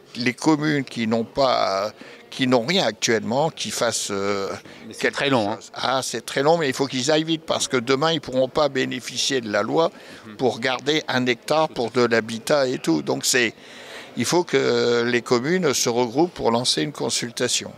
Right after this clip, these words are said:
Speaker 2: Donc, il y a beaucoup de boulot en perspective pour deux mille vingt-quatre.
Speaker 1: Oui, et puis à l'agglo, il y a du boulot tous les jours. Il y a aussi, euh, tout le travail de nos brigades, tout le travail sur l'électricité. On va réinvestir encore un million d'euros pour finir, euh, en led l'éclairage public. Et puis,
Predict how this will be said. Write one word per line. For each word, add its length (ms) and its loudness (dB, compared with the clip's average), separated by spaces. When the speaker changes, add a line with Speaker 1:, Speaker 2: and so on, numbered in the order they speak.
Speaker 2:
Donc, 200 -2
il 40 2
y 20 2
a 40 0
beaucoup 300 0
de 60 -2
boulot 360 4
en 140 4
perspective 500 -2
pour 160 0
deux 100 4
mille 100 4
vingt-quatre. 520 -2
Speaker 1:
Oui, 420 2
et 60 0
puis 260 2
à 60 4
l'agglo, 340 2
il 40 4
y 20 4
a 60 2
du 120 -2
boulot 280 0
tous 160 -2
les 160 4
jours. 300 0
Il 60 4
y 40 6
a 160 6
aussi, 420 2
euh, 60 6
tout 200 -4
le 60 -4
travail 400 2
de 220 2
nos 160 2
brigades, 500 2
tout 100 -4
le 80 -8
travail 440 2
sur 300 -2
l'électricité. 920 0
On 120 0
va 160 2
réinvestir 680 2
encore 380 0
un 80 2
million 320 2
d'euros 420 4
pour 220 2
finir, 680 2
euh, 200 6
en 120 4
led 360 4
l'éclairage 580 -2
public. 460 2
Et 120 -4
puis, 260 -10